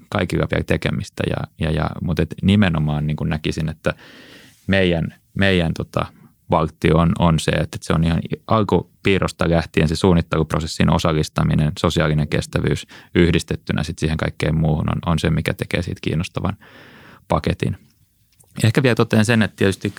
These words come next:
tää koko toimialahan on tosi fragmentoitunut, että, että yleensä meillä rakennusyhtiöt toimii, niin kuin, vaan yhdessä maassa tai sit aika rajallisella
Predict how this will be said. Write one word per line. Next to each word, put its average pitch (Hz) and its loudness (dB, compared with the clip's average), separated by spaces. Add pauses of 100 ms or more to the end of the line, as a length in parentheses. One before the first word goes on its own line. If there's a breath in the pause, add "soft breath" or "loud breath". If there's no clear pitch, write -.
(140)
tää 107 0
koko 110 -2
toimialahan 87 0
on 85 -4
tosi 90 2
fragmentoitunut, 95 2
että, 107 -2
että 104 -2
yleensä 92 2 (280)
meillä 92 0
rakennusyhtiöt 92 -2
toimii, 87 0
niin 87 -2
kuin, - -2 (800 loud breath)
vaan 98 2
yhdessä 87 2
maassa 82 2 (180)
tai 92 2
sit 87 -2
aika 85 0
rajallisella 85 0